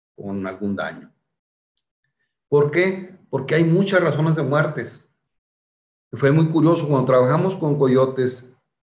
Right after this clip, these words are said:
que trabajamos desde, desde el control hasta el análisis, lo único que nos dimos cuenta que era con un valor, eh, completamente positivo, una R cuadrada en una correlación de punto noventa y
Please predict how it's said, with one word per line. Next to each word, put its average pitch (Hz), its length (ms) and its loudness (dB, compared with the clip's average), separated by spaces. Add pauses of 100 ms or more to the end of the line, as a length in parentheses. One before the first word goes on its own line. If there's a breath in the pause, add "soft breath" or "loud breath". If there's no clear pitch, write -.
(240)
que 127 100 -2
trabajamos 123 480 2
desde, 110 420 0
desde 104 280 -6
el 92 120 -8
control 107 640 0
hasta 101 460 -6
el 92 120 -8
análisis, 110 720 -8 (720)
lo 113 120 0
único 180 340 2
que 156 80 0
nos 131 120 2
dimos 143 240 2
cuenta 135 380 0
que 123 120 0
era 131 240 2
con 113 140 -2
un 117 120 0
valor, 120 800 0 (280)
eh, 104 260 0
completamente 135 680 0
positivo, 110 540 -6
una 110 460 -2
R 117 300 0
cuadrada 101 880 -2
en 101 120 -8
una 107 160 -4
correlación 98 560 -4
de 101 340 -2 (300)
punto 107 360 -2
noventa 95 460 -4
y 90 180 -10